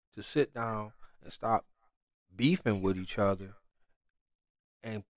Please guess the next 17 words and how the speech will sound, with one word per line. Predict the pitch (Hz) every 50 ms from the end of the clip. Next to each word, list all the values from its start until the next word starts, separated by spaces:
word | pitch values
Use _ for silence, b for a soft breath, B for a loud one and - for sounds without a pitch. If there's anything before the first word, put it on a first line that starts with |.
| _
put | - - 143 - -
their | 127 120 117
heads | 117 143 156 180 180 - -
together | - 113 101 110 110 107 101 95 104 98 - _ _ _ _ _
and | 110 113 104
get | 107 123 107
a | 87 - _ -
game | - - 143 139 117 190
plan. | - - - 175 160 151 143 _ _ _ _ _ _ _ _ _ _ _ _ _ _ _ _ _ _ _ _ _ -
That's | 151 175 160 - -
what | 98 95
I'm | 92 90 90 90
asking. | 85 82 78 76 - - - - - - - - - - - - - - - - - - - - _ _ _ _ -
And | 95 95 101
I | 101 113 139
don't | 147 147 139 135 - _
think | 131 127 127 127